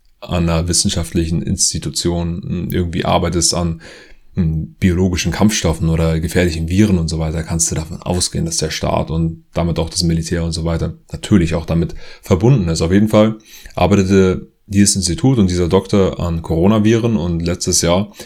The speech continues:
gab's eine Stellenausschreibung in diesem Institut, um noch mehr Mitarbeiter für die Arbeit an Coronaviren anzuwerben. Zero Hedge berichtete darüber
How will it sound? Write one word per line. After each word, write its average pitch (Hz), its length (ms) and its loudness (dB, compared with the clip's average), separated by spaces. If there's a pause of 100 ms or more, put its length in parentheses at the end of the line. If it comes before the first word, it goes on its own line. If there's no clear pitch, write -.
(120)
gab's 87 220 -4
eine 82 80 -2
Stellenausschreibung 90 1000 0
in 107 120 6
diesem 95 280 2
Institut, 87 560 -2 (260)
um 87 140 -2
noch 87 180 -2
mehr 113 120 6
Mitarbeiter 101 520 0
für - 180 -4
die 82 140 -2
Arbeit 85 320 -2
an 85 160 -6
Coronaviren 82 760 -2
anzuwerben. 87 760 0 (1300)
Zero 90 360 2
Hedge 90 280 0
berichtete 104 480 2
darüber 82 480 0